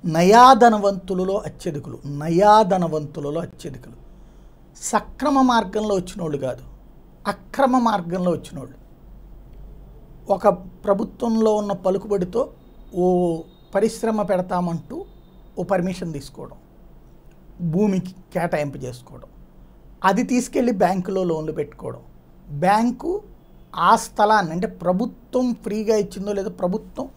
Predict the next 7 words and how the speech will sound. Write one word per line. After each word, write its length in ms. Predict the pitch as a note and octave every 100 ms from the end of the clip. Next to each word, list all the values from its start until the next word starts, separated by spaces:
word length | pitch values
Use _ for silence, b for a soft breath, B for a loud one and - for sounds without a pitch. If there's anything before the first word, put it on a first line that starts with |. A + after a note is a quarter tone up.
| b b b b b - -
ఫ్రీగా 320 | G3 A3 B3+
కాదు 220 | A3 F3
అక్కడ, 240 | D3+ - C3+ - - - - -
ఆ, 220 | D#3+ D#3 C#3 - F3
ఇండస్ట్రీ 420 | G3+ A3 - A#3
పెట్టుకోవడానికి 680 | - - - A3 G3+ E3+ B2
ఇస్తుంది, 300 | - -